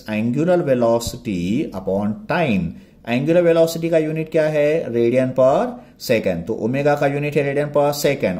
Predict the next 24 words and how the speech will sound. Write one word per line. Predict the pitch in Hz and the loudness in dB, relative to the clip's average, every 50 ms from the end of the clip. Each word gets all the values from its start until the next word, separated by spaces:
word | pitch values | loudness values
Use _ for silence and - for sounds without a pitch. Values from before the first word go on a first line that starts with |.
| - - | -6 -6
upon | 110 - - 139 123 113 101 | -4 0 2 2 2 2 0
time। | 92 92 - - 131 131 131 120 107 98 95 104 | -2 -4 -4 0 2 2 2 2 2 0 -2 -2
टाइम | 113 127 139 147 | -2 -2 -2 0
का | - 143 | 0 0
यूनिट | 143 143 143 143 143 | 0 0 -2 -4 -2
क्या | - 143 135 | 0 0 2
है? | 139 139 135 143 156 160 - | 2 2 2 0 0 -2 -4
सेकंड। | - - - 120 120 117 113 95 82 78 80 - - - - _ _ | -4 0 2 2 2 2 0 -2 -2 -4 -8 -12 -18 -20 -20 _ _
तो | - 120 | -4 -2
ये | 107 107 113 127 143 160 170 170 | 0 0 0 2 2 2 2 0
सेकंड | 170 - 156 143 139 143 175 202 247 254 - 131 | 0 -2 -2 -2 0 0 0 0 0 -2 -4 -6
इस | 131 131 - - | -6 -6 -4 -4
सेकंड | 135 123 - 127 131 131 | -2 -2 -2 -2 -2 -2
से | - 151 160 208 277 311 - - | 0 0 2 2 2 0 -4 -6
डिवाइड | 120 123 117 117 120 120 120 | -4 0 2 2 2 2 2
हो | 120 113 | 0 -2
जाएगा, | 107 117 117 117 117 135 175 208 - | 0 0 0 0 0 0 -2 -2 -2
मल्टीप्लाई | 123 117 113 120 117 - 123 120 | -2 -2 -2 -2 -4 -2 0 2
हो | 120 113 | 2 2
जाएगा | 110 113 110 110 135 180 | 2 0 0 0 0 -2
और | 220 - 120 110 | -2 -2 -2 -2
आपको | 101 101 - - 113 | -2 -4 -6 -6 -4
मिलेगा | 110 104 110 117 139 202 269 | -2 0 0 0 0 0 -2
सेकंड | - - 117 101 98 - 120 131 202 285 - - | -4 -4 -4 -4 -2 -2 0 0 0 -2 -2 -6